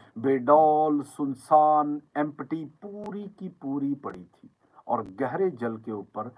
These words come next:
परमेश्वर का आत्मा मंडराता था। परमेश्वर ने फर्स्ट शब्द बोला। शब्द क्या बोला?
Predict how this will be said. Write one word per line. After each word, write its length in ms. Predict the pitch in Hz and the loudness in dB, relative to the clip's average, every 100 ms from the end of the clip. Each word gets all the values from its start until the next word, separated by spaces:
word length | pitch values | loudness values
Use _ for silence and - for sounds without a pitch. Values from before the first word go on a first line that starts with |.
| - _ | -20 _
परमेश्वर 640 | 131 123 113 123 127 - 175 | -2 -2 -2 -2 -4 -10 -12
का 220 | - - - | -6 -6 -4
आत्मा 400 | 104 110 - 131 | -2 -2 -4 -8
मंडराता 680 | 123 101 85 90 82 - 87 | -6 -8 -8 -6 -6 -8 -14
था। 260 | - - _ _ _ _ | -14 -20 _ _ _ _
परमेश्वर 560 | 123 117 117 127 - 165 | -4 -2 -2 -2 -6 -8
ने 160 | 147 | -8
फर्स्ट 400 | 120 - 170 - | -10 -4 -4 -4
शब्द 440 | - - - 147 120 | -20 -12 -6 -6 -8
बोला। 400 | 90 87 73 - _ _ _ _ _ _ _ _ _ _ _ _ - _ | -12 -12 -14 -20 _ _ _ _ _ _ _ _ _ _ _ _ -20 _
शब्द 360 | - 208 160 - | -2 0 -2 4
क्या 200 | 208 214 | 8 8
बोला? 380 | 147 120 170 | 6 6 6